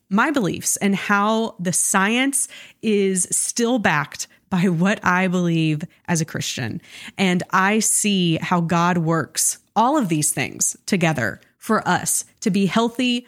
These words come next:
not just to be healthy in our physical bodies, which one day we won't have anymore, but to be healthy so that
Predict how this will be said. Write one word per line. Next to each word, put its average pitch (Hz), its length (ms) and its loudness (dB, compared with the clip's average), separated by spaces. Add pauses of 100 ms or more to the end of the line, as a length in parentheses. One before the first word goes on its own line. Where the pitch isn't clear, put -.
(160)
not 220 220 2
just - 280 0
to 190 60 2
be 160 380 2
healthy 196 360 0
in 180 60 2
our 165 120 2
physical 160 400 0
bodies, 127 420 -2
which 160 220 -2 (260)
one 185 220 2
day 160 360 2
we 190 140 2
won't 165 240 0
have 156 180 0
anymore, 151 460 -2 (420)
but 190 220 0 (140)
to 214 100 2
be 180 160 2
healthy 202 560 0
so 190 400 0
that 160 500 0